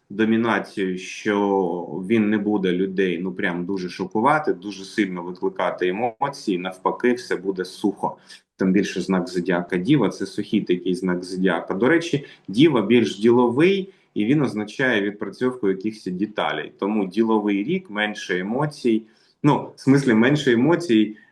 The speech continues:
е, можливо, навіть в двох смислах. Перше, що вже емоції, мабуть, вже закінчились у українців, ну, в смислі, вже не залишились емоції і з початку війни. Но з іншого боку, якщо б було щось дуже страшне,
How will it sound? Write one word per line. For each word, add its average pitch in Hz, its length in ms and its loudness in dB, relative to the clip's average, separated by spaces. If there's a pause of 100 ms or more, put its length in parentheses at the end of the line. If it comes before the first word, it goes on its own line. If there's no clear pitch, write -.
(100)
е, 110 80 -4
можливо, 120 640 0
навіть 117 380 -2
в 92 60 -16
двох 131 280 -4
смислах. 95 480 -6
Перше, 127 360 0
що 98 200 -8
вже 104 240 0
емоції, 113 460 2
мабуть, 104 360 -4
вже 95 200 -10
закінчились 107 720 0
у 98 100 0
українців, 95 720 -2
ну, 95 140 -10
в 87 60 -14
смислі, 92 400 -6
вже 90 240 -4
не 95 140 -4
залишились 101 680 -2
емоції 98 540 2
і 90 60 -6
з - 60 -16
початку 92 560 -4
війни. 92 200 -2
Но 92 120 -6
з 110 80 -6
іншого 131 360 2
боку, 95 300 0
якщо 92 280 0
б 104 80 -2
було 98 220 0
щось 92 280 -2
дуже 98 260 -8
страшне, 170 520 0